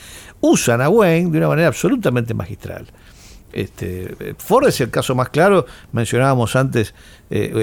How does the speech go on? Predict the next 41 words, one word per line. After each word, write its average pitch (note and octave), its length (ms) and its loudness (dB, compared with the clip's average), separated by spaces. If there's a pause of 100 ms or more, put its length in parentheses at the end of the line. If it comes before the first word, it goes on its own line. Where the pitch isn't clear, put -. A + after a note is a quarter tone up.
eh, G2+ 40 -2
Un A#2+ 160 0
tiro A#2+ 220 0
en A#2 80 2
la A#2+ 100 0
noche, D3+ 280 0
esa, A#2+ 180 -2
esa, C3 320 0
esa C3 240 -4
capacidad A#2+ 480 -2
poética A#2+ 420 -2
suya C3+ 220 2
que G#2 60 -4
hemos, G#2+ 180 -4
de G2+ 80 -4
la G2 80 -6
que A2+ 80 -8
hemos A#2+ 200 -4
hablado A#2+ 260 0
en A2+ 60 0
otro G#2 200 -6
momento A2 320 -4
acá, E3 220 0
para, A2+ 240 0 (340)
para, A#2+ 320 0
para A#2+ 180 2
señalar C#3 380 2
al C3 120 2
mismo E3 320 2
tiempo A2+ 520 0 (340)
la, - 160 -2
la, B2+ 300 0
la, B2+ 240 0
la C3+ 300 -2
necesidad C#3 440 0
de D#3+ 60 4
celebrar D#3 580 4
lo B2 200 2
que D3 160 2
nace, A3+ 520 2 (680)
pero A3+ 420 6